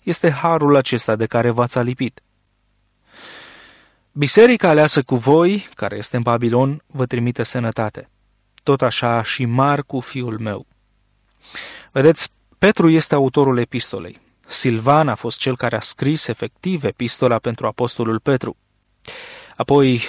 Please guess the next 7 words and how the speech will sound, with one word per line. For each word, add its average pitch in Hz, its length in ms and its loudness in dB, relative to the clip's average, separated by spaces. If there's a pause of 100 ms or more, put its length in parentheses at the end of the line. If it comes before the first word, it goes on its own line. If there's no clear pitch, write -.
(140)
Marcu 147 840 2 (200)
este 117 520 -4
nimeni 123 320 -2
altul 131 360 0
decât 120 360 -6
Ioan 139 400 -2
Marcu, 123 540 -4